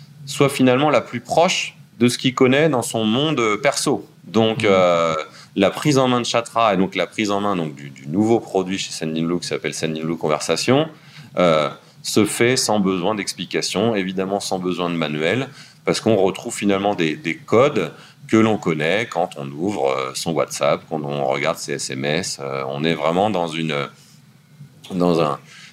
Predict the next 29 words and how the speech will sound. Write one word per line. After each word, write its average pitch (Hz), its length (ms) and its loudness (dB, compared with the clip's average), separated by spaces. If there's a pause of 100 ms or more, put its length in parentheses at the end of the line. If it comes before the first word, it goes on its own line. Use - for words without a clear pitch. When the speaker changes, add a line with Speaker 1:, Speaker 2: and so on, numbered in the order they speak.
(100)
Speaker 1:
un 90 120 2
design 110 580 2
d'interface 107 640 0
et 98 60 -2
d'expérience 98 500 -4
utilisateur 92 560 0
qui - 160 -2
reprend 131 500 0
les 120 180 2
codes 120 440 0
des 113 220 2
outils, 120 580 -4
euh, 85 280 4
B 80 220 -8
two - 140 -10
C. 139 380 2 (200)
Euh, 85 140 2
voilà, 82 300 2
on 73 100 -8
cherche - 460 -2
absolument 104 680 2
avec 85 220 -2
Chatra, 90 340 -2
et 82 40 -2
c'est - 120 -6
le 73 60 -8
cas 95 140 -4
chez - 100 -8
Sendinblue, 85 600 2